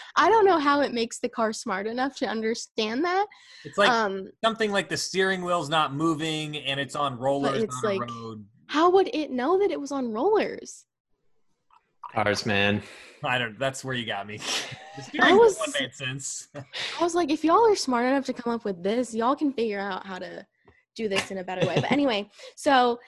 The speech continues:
Speaker 1: the
Speaker 2: You
Speaker 1: en-,
Speaker 2: did.
Speaker 1: so, so with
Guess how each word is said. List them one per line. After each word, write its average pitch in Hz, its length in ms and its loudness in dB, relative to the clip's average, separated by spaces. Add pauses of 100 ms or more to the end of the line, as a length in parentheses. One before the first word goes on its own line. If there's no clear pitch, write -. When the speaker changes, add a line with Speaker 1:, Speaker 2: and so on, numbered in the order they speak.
(140)
Speaker 1:
the 269 60 2
Speaker 2:
You - 80 0
Speaker 1:
en-, 269 180 0
Speaker 2:
did. 349 180 4
Speaker 1:
so, 226 320 2 (920)
so 269 240 4
with 254 300 2